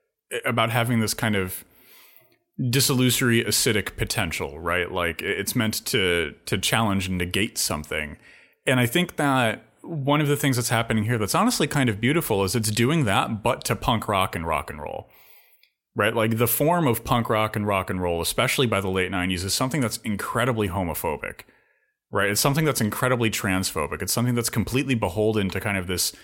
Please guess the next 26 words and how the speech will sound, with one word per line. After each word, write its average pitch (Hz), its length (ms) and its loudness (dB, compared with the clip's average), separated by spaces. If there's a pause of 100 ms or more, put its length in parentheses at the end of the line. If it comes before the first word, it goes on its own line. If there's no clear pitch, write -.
(300)
cis - 460 2
male 101 400 2
heteronormativity. 98 1040 -2 (1080)
And 117 220 4
for 156 520 2
kind 135 200 0
of, 127 80 0
like, 107 260 0
you 147 140 -2
know, 123 100 2
like, 107 220 0
Guitar 165 340 2
Wolf 113 500 0
is, 113 600 0 (280)
is 113 260 2
the 113 100 2
picture 90 720 -2 (100)
of 95 240 -4
the 101 80 0
male 95 340 2
rock 82 400 -2
god. 73 500 -4 (880)
You 98 140 0
know, 90 220 0
he, 139 240 0
he 135 240 2